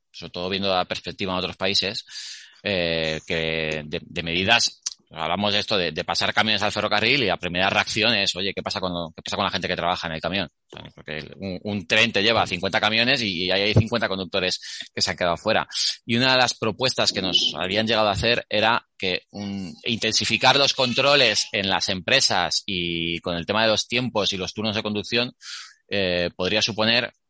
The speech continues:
que hicieran falta más trabajadores para evitar los abusos que hacía, hablábamos antes o, o incluso la explotación que hay en algunos casos. Pero vosotros conocéis más esta parte que nosotros. Entonces, ¿qué quería preguntaros?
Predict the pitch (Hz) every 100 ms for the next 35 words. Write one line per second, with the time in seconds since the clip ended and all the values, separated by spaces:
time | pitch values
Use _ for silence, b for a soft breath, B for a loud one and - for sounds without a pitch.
0 | _ - 95 101 104 104 101 117 - 104
1 | 107 - 92 92 87 127 92 67 - 90
2 | 87 95 113 110 95 113 113 117 113 92
3 | 95 92 98 98 101 117 104 113 135 101
4 | 85 80 85 85 80 87 - 82 78 -
5 | 85 82 92 98 95 95 110 B B B
6 | - 104 87 87 98 87 107 - 76 -
7 | 87 87 92 - 120 113 107 107 90 104
8 | - 95 - 196 90 82 85 85 90 139
9 | 120 76 - 92 87 98 - 117 113 104
10 | 101 92 98 95 90